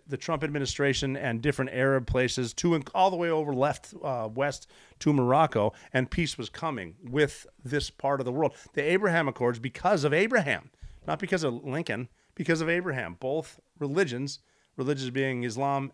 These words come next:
and Judaism, and Catholicism, Christianity, recognizes Abraham,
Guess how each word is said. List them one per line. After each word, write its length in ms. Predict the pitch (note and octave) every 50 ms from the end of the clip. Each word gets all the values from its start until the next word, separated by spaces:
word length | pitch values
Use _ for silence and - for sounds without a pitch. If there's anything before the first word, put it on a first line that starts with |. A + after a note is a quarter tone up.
| _ -
and 220 | C3+ B2+ B2 A#2
Judaism, 380 | A#2+ D#3+ E3 D3 B2+ B2+ C3+ C3
and 300 | A#2+ C3+ D#3 E3 D3 - _ _ _ _ _ _ _ - - - - -
Catholicism, 680 | - C#3+ B2+ - D3+ C#3+ D#3 D3 - C#3+ B2+ C3+ D#3 C#3+
Christianity, 560 | - - C#3+ - - B2+ C3+ D#3 D3+ C3+ C3
recognizes 580 | A#2 B2+ B2+ - C#3 B2+ B2 B2+ B2 A#2 A2+
Abraham, 400 | A#2+ B2+ C#3 C3 A#2+ G2 F#2 D2+